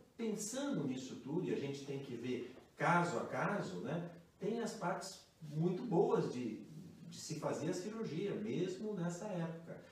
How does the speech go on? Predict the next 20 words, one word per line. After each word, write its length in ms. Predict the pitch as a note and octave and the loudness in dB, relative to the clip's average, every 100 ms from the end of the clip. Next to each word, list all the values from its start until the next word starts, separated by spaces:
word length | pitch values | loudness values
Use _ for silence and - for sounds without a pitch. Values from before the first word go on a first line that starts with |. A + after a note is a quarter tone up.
| - | -20
Precisa 320 | - - F#3 F3+ | -14 -6 -2 -2
se 80 | - | -4
estudar 460 | D#3+ D3+ E3 E3 | -4 -2 0 0
caso 400 | D#3+ D#3+ D#3 D#3+ - - - - | -2 0 0 -2 -6 -12 -20 -14
a 100 | C3 | -12
caso. 540 | - - D#3+ - - - - - - - - | -8 -6 -6 -6 -10 -16 -20 -20 -20 -20 -6
É, 440 | - F3+ F3+ E3+ - | 0 2 2 -4 -4
os 180 | G#3 G#3+ | -4 0
hospitais, 1000 | A#3+ F#3+ E3+ F3 F3 - - - - - - - - - | -2 -2 -4 -2 0 -2 -4 -8 -10 -14 -20 -20 -20 -12
né, 280 | - D3+ D#3 - | -6 -4 -4 -8
já 260 | - C3+ B2+ | -4 -2 0
vendo 480 | C3 E3 A3+ - - | 2 4 4 2 -2
que 80 | |
esse, 340 | B2+ - - - - | -4 -4 -6 -10 -12
não 180 | G2+ A2 | -8 -2
vai 220 | C#3+ E3+ | 0 0
passar 320 | G3 E3+ D#3 C#3+ | 0 -2 0 -2
essa 200 | - - | -2 -6
pandemia 500 | A#2+ G#2+ G#2 A#2+ G2+ | -4 -4 -2 -2 -2
logo, 440 | - D3+ E3 - | 0 0 -2 -4